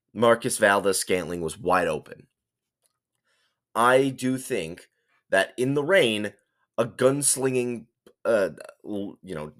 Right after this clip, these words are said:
chuck it down the field pass is a lot riskier than being able to run the ball. And the Eagles were able to make safer throws, make safer plays that were more productive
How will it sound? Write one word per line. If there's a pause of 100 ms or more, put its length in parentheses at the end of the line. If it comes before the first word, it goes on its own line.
(120)
chuck
it
down
the
field
pass (200)
is
a
lot
riskier (200)
than
being
able
to
run
the
ball. (440)
And
the
Eagles
were
able
to
make
safer
throws, (200)
make
safer
plays (180)
that
were
more
productive